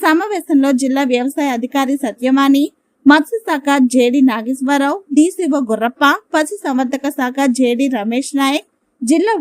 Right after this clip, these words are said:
ఉద్యానవన శాఖ అధికారి సుబ్బారెడ్డి, ప్రకృతి వ్యవసాయ సంస్థ ప్రాజెక్ట్ మేనేజర్ మాలకొండయ్య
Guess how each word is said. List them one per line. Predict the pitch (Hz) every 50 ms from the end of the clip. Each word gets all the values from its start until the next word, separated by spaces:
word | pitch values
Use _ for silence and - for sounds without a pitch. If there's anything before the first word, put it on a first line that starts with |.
| 262
ఉద్యానవన | 262 226 214 285 311 320 311 294 277 262 277 285 277 277 -
శాఖ | 262 254 254 285 277 254
అధికారి | 226 226 233 - 277 277 277 262 302 302
సుబ్బారెడ్డి, | 254 214 202 185 226 254 247 262 302 262 226 269 277 349 - _ _ _ _ _ _ _ 392
ప్రకృతి | 311 330 330 330 415 427 415 - 359 302 277
వ్యవసాయ | 285 254 254 277 - 330 285 302 294
సంస్థ | 294 262 262 269 - 294 285 277
ప్రాజెక్ట్ | 269 254 247 254 240 277 277 269 277 269
మేనేజర్ | 233 233 254 269 277 254 294 277 294 311 285 262
మాలకొండయ్య | 220 214 233 254 - 294 277 269 254 269 269 277 277